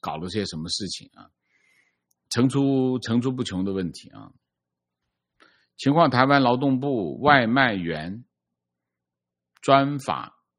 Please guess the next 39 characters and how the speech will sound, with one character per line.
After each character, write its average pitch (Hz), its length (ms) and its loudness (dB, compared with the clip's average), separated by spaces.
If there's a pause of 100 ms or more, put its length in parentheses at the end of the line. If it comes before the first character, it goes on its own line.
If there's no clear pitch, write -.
草 - 160 -12
案 101 160 -4
出 110 180 -8
炉， 87 240 -12 (1080)
明 113 360 2
定 147 400 -4 (300)
每 104 360 0
单 143 340 2
外 151 180 2
送 123 240 -4
时 107 180 -8
间 113 340 -4
换 127 360 -2
算 113 280 -2
时 110 240 -10
薪 120 240 -4
后， 120 340 -8 (340)
不 160 80 2
得 143 220 0
低 135 220 -6
于 131 100 -2
法 87 260 -4
定 113 280 -2
最 123 220 -2
低 120 220 -2
时 104 240 -8
薪 117 280 -2
的 95 220 -4
工 120 240 -4
资 117 180 -8
一 113 80 -4
点 104 160 -6
二 107 160 -2
五 80 120 -10
倍， 107 320 -6 (600)
即 113 240 -6
八 113 180 0
美 90 160 -4
元， 67 280 -12